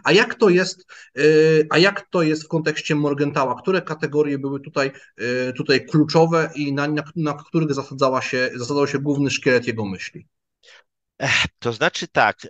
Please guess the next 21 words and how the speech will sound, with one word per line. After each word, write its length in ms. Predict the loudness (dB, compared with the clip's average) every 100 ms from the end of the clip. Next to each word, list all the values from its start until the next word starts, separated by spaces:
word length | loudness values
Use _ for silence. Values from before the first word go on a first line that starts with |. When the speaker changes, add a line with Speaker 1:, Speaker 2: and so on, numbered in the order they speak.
| -4
Speaker 2:
e, 440 | 0 2 2 0 -4 _ _ _ _ _ _ _ _ _ _ _ _ _ _ _ _
dużym 440 | -4 -4 -6 -10
problemem 800 | -8 -6 -4 0 -2 0 -8 -8 _
tak 240 | -12 -10
naprawdę 800 | -14 -10 -6 -6 -8 -8 -6 -6 -8
jest 560 | -16 -8 -8 -8 -14 _
czytanie 540 | -18 _ -2 -2 -6
Morgenthau'a 880 | -6 -8 -8 -10 -8 -4 -2 -2 -4
poprzez 520 | -6 -14 -14 -16 -18 _
pryzmat 560 | -10 -8 -10 -6 -8 -8
późniejszych 800 | _ -14 -10 -10 -10 -12 -12 -10
jak 160 | -10 -10
gdyby, 580 | -12 -12 -8 -6 -6 -8 -14 -20 _ -4
e, 200 | -2 -2
iteracji 760 | -6 -12 -6 0 0 -2 -14 -14
czy 120 | -16
późniejszych 600 | -18 -14 -12 -10 -12 -12
generacji, 800 | -10 -8 -2 -2 -4 -12 -10 -12 -8
e, 400 | -4 0 0 -2
teoretyków 580 | -2 -4 -4 -8 -18 -12
relas-, 360 | -4 -4 -4